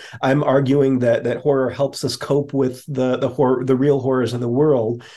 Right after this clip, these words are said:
whereas somebody like Ligotti kind of comes at it from the opposite direction, saying, you know, "I've got all this terrible stuff inside me, and I've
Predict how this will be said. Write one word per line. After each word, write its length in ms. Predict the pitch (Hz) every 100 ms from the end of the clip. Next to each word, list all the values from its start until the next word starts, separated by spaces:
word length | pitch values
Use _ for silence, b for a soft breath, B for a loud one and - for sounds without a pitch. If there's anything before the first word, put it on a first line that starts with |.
| B
whereas 300 | - 135 131
somebody 240 | 156 131 135
like 200 | 123 110
Ligotti 680 | 127 113 147 160 131 113 110
kind 200 | 143 123
of 80 | 117
comes 240 | 135 113
at 80 | 117
it 80 | 117
from 140 | 120
the 80 | 110
opposite 400 | 110 110 117 117
direction, 500 | 123 123 131 - 110
saying, 280 | 101 120 113
you 40 |
know, 120 | 113 107
"I've 120 | 113
got 220 | 120 120
all 140 | 113
this 180 | 117 120
terrible 360 | - 120 113 110
stuff 240 | - 120 123
inside 360 | 117 123 123
me, 100 | 123
and 100 | 110
I've 160 | 113